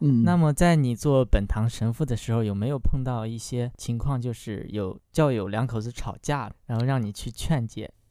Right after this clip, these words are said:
Speaker 1: 当然有了。有很多教友呢，当他出现家庭问题的时候，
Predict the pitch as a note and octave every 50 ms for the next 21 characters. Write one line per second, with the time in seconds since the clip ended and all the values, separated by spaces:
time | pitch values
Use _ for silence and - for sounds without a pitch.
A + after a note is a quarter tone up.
0 | _ _ _ _ - B2+ B2+ B2 A#2+ A#2 A#2+ A2+ G2 F#2 F#2 F#2 G2 - - _
1 | _ _ _ _ _ - A#2 B2 B2+ A#2+ - A#2 G#2+ G#2 G#2 A2 B2 B2+ B2+ B2+
2 | C3 C3 C3 C3 C3 _ _ _ - - C#3+ B2+ A2+ G#2+ G2+ G2 G2 G2+ G2+ G2+
3 | - - A#2+ A#2 A#2 A2+ A#2 A#2 A#2 A2 - A#2+ A2+ G#2 A2 G#2+ G#2 G2+ - G2+
4 | G#2 G2+ G2+ G#2+ A2 G#2+ A2 G2 F#2 - F#2+ F#2+ F#2 F2+ F#2 - G2 F#2 F#2 F#2